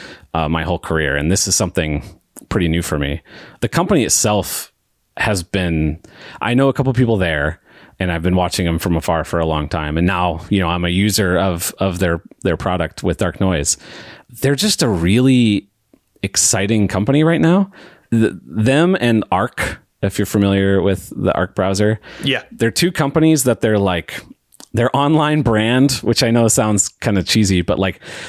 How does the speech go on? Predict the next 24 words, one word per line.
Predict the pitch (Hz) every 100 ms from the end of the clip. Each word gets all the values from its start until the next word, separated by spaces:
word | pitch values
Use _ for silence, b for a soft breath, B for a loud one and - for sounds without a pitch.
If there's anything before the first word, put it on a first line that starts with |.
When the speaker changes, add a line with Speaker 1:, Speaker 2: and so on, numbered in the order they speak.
| B
Speaker 1:
their | 131
personality | - 160 - 127 104 110 101 92 87 82 -
really | - 87 101 113 110 101 92 82
resonates | 82 92 110 117 131
with | 120
me | 120 123
in | 107
a | 107
way | 104 113
that | 92
I | 87 87
find | 92 87 85 80 - B B B B B
very | - 95 98 98
exciting. | - 80 87 117 143 -
Um, | 87 82 80 -
and | 98 101
Revenue | 127 139 135
Cat | 123 104
in |
particular, | 98 117 - 98 85 82 - B B B -
they're | 123
a | 123
business | 127 120 120 113
model. | 101 98 92 87